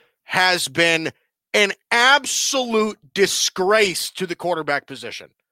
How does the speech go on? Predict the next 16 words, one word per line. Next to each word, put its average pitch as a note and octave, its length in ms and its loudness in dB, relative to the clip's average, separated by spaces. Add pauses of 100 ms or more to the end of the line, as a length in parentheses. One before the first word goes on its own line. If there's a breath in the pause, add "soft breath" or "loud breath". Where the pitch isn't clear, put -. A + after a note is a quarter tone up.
(1700)
I A3+ 80 2
mean, G#3+ 120 0
he's D4 400 0
been A3+ 300 2
awful F3 580 4 (340)
in B3+ 200 2 (160)
every A#3+ 560 2
aspect. E3 680 0 (880)
Every C#4+ 420 2
si-, B3+ 220 -4 (240)
he C#4 160 0
has A#3 260 2
five D4 580 4
touchdown A3+ 580 0
passes F#3 540 -2 (340 soft breath)
and G3+ 240 -6